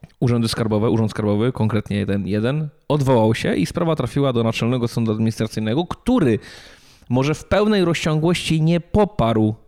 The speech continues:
e, Wojewódzkiego Sądu Administracyjnego, bo Wojewódzki Sąd Administracyjny tam naprawdę ostro pojechał Urząd Skarbowy,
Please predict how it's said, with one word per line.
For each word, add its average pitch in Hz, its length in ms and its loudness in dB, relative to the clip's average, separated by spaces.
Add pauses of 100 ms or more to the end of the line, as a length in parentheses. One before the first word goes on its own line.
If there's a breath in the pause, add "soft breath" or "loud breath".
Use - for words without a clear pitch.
e, 110 340 0
Wojewódzkiego 120 520 -2
Sądu 117 240 -2
Administracyjnego, 117 640 -4
bo 107 60 0
Wojewódzki 113 300 -2
Sąd 113 200 -2
Administracyjny 110 580 -2
tam 107 160 -2
naprawdę 110 380 -2
ostro - 240 -2
pojechał 110 360 0
Urząd 104 200 -2
Skarbowy, 107 440 -2